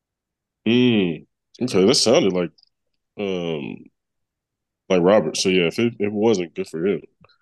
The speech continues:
Um, but yeah, it was just good to see Iron Man again. Um,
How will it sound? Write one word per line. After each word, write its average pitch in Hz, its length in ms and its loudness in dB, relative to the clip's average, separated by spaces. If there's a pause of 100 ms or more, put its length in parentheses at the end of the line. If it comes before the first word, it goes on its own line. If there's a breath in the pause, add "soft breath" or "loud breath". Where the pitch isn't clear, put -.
(280 soft breath)
Um, 110 460 2 (640)
but 143 80 2
yeah, 123 120 4
it - 20 2
was 131 120 -2
just 107 140 -10
good 113 120 -8
to - 60 -10
see - 160 -10
Iron 101 240 -6
Man 98 140 -4
again. 98 440 -6 (200)
Um, 113 400 0